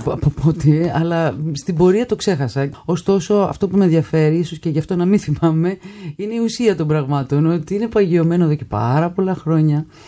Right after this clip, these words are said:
και έχει εφαρμοστεί επίσης σε πάρα πολλές χώρες του εξωτερικού και όχι μόνο. Εμείς δηλαδή είμαστε, ε, πώς να πω τώρα, από τις τελευταίες ίσως που, ε, πήραμε αυτό το, το στυλάκι και το εφαρμόσαμε.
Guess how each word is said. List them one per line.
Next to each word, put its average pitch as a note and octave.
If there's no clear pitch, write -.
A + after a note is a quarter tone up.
και D#3+
έχει E3
εφαρμοστεί D#3+
επίσης D3+
σε -
πάρα D3
πολλές D#3+
χώρες C#3
του -
εξωτερικού C3+
και D#3
όχι D3+
μόνο. C3+
Εμείς D3+
δηλαδή E3
είμαστε, F3
ε, D#3+
πώς F3
να E3+
πω D3+
τώρα, D#3
από -
τις -
τελευταίες G3
ίσως B2+
που, D3
ε, A#2+
πήραμε C#3+
αυτό C#3+
το, A#2+
το E3
στυλάκι D#3
και C#3+
το C#3
εφαρμόσαμε. C3